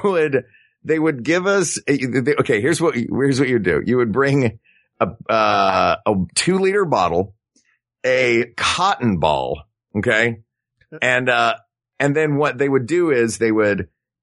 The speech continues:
ta-, they would cut a hole in the top of the two liter, stuff the cotton ball inside the lid, and then put a cigarette in that hole, right? And then you would use the two liter bottle, you would squeeze it and release it, uh, as if it was a lung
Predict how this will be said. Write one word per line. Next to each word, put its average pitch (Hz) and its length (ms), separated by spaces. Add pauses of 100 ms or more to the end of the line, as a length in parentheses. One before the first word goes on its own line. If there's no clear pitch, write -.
(140)
ta-, - 180
they 143 120
would 123 160
cut 170 160
a 165 40
hole 151 320
in 131 80
the 120 60
top 120 320
of 123 180
the 120 240
two 104 240
liter, 78 440 (320)
stuff - 340
the 160 80
cotton 131 380
ball 107 240
inside 110 420
the 98 80
lid, 98 520 (380)
and 127 140
then 123 160
put 135 240
a 120 60
cigarette 110 800
in 120 220
that 107 240
hole, - 420 (320)
right? 117 260 (500)
And 139 160
then 151 140
you 143 140
would 135 160
use 123 520
the 117 300
two 165 300
liter 151 200
bottle, 131 540
you 117 140
would 104 100
squeeze 113 460
it 127 180
and 120 160
release 107 460
it, 110 260
uh, 101 340
as 110 200
if 107 120
it 107 120
was 104 280
a 101 120
lung 92 600